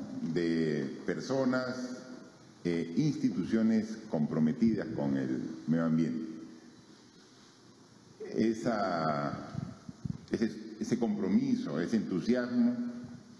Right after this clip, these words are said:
también es del gobierno. Y hemos asumido esa tarea sabiendo que no es fácil,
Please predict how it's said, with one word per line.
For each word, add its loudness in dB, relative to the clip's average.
también 2
es 0
del 0
gobierno. 0
Y 4
hemos 2
asumido 4
esa 0
tarea 2
sabiendo 2
que 0
no 4
es 0
fácil, -4